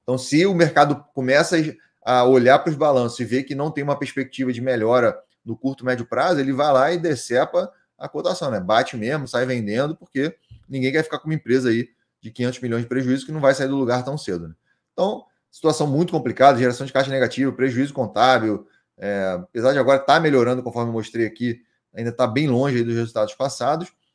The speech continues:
e é uma empresa que, infelizmente, ainda tá com uma luz aí, sem luz no fim do túnel, junto naquele grupinho ali de irb, é, Oi, né, que tá com situação muito complicada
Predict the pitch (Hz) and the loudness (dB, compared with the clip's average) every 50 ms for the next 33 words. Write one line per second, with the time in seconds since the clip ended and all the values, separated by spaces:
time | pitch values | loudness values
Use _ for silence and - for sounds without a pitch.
0 | _ _ _ _ 151 156 180 190 196 185 - - 156 170 170 180 180 - 165 185 | _ _ _ _ -4 -2 -2 0 0 -2 0 2 2 2 2 0 -2 -4 -10 -10
1 | 185 180 170 170 170 - 170 160 151 131 127 127 135 151 - 156 147 147 139 135 | -10 -10 -12 -14 -4 -2 0 0 0 -2 -2 -2 -4 -4 -6 -6 -2 -2 -2 -2
2 | - 127 135 147 143 - - 143 139 139 135 127 117 113 120 135 139 123 123 110 | 0 0 0 0 0 -2 -8 -8 -4 0 0 0 2 2 2 2 2 0 -2 -2
3 | 113 127 127 - _ _ _ _ _ - - 165 180 175 147 151 156 156 143 - | -2 -4 -6 -8 _ _ _ _ _ 0 2 2 4 4 4 4 2 0 -2 -4
4 | 139 139 131 120 127 131 147 147 131 110 107 127 139 139 139 131 127 127 135 127 | -6 -6 -6 -4 -2 -2 0 0 -2 -2 -2 -4 -6 -6 -4 -4 -4 -2 -2 -2
5 | 120 120 120 117 - 113 120 117 117 120 117 107 107 101 92 - - _ _ _ | -2 -2 -2 -2 -2 -4 -4 -2 -2 -2 -2 -2 -4 -4 -4 -6 -8 _ _ _
6 | _ _ 107 127 151 160 156 147 123 113 98 107 110 107 101 87 - - _ _ | _ _ -4 -2 0 2 2 2 2 2 -2 -2 -2 0 -2 -2 -4 -8 _ _
7 | _ _ _ _ - 92 92 92 92 90 87 87 - _ _ _ - 98 120 135 | _ _ _ _ -10 -8 -6 -6 -4 -6 -6 -6 -8 _ _ _ -2 2 4 6
8 | 147 139 123 113 107 101 107 117 117 117 - _ - 156 160 - - _ _ 139 | 8 8 8 8 6 4 0 -2 -4 -6 -8 _ -6 -6 -6 -6 -10 _ _ -12
9 | 123 - - 135 127 120 - 131 127 120 123 135 - - 135 127 123 117 - - | -12 -6 -2 0 0 0 0 -4 -4 -2 -6 -6 -6 -8 -10 -8 -8 -12 -8 -4
10 | 104 104 117 123 131 139 | -2 -2 -2 -2 -4 -8